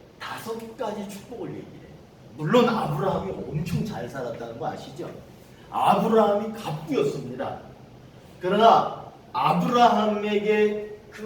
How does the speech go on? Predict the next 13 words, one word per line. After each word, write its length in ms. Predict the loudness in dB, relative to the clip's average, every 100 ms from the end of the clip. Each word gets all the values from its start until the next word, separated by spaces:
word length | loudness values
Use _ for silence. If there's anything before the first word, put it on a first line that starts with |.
| -4 -4
많은 440 | -2 0 0 0
재산이 460 | -4 -6 -2 -2 0
정말 300 | 0 0 -2
중요한 440 | -4 -4 -2 -2
게 80 | 0
아니라 280 | 0 0 -4
무엇이 420 | -4 -6 -6 -6
중요했느냐 680 | -10 -10 -10 -10 -12 -12 -12
하면 380 | -6 -6 -6 -10 -18 -20 -20 -20 -16
약속이 560 | -16 -12 -10 -8 -8
더 340 | -6 -6 -6 -12 -20 -20 -20 -20
중요했던 540 | -18 -16 -16 -16
거야. 80 | -18